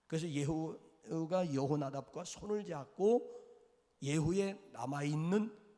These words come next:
그잖아요, 씨들을, 그에게 소속되어져 있는 모든 남자들을 쓸어버리는 일에 여기 지금 합동작전을 폈다라고 하는 얘기죠. 자, 끝으로 여기 십팔 절부터 이십구 절까지 보게 되면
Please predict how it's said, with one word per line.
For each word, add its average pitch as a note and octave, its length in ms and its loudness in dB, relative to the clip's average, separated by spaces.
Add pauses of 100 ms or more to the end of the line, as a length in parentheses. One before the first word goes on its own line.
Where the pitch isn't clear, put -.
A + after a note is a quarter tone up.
그잖아요, E3 400 -4
씨들을, F#3 680 -4 (320)
그에게 F3 300 2
소속되어져 D3+ 640 -6
있는 D3+ 320 -4
모든 E3+ 400 6
남자들을 C3 880 -4 (220)
쓸어버리는 D3+ 920 2
일에 A#2+ 340 -2 (680)
여기 B2 180 -6
지금 D#3 320 -2
합동작전을 E3 1000 -2
폈다라고 C3 600 -6
하는 B2+ 220 0
얘기죠. A2+ 460 -6 (420)
자, A#2+ 120 -6
끝으로 D#3+ 320 -2
여기 C#3 160 2
십팔 F3+ 300 -4
절부터 D3+ 340 -2
이십구 D3+ 460 -4
절까지 C#3 400 -4
보게 A#2+ 240 -6
되면 C#3 380 -2